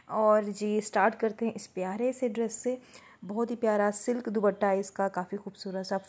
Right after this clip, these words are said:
आ, जो है प्रिंट है इसका। देख लें कितना जानदार इसका प्रिंट है।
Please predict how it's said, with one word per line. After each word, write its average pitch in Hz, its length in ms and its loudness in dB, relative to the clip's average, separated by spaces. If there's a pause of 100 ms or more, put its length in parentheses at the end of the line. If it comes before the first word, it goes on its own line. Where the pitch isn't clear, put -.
(140)
आ, 190 280 -2
जो 190 160 -4
है 185 160 0
प्रिंट 190 420 -2
है 208 120 2
इसका। 214 320 0 (1300)
देख 185 260 -4
लें 208 80 -4
कितना 196 260 -6
जानदार 185 540 0
इसका - 200 -4
प्रिंट 185 380 -4
है। 247 140 4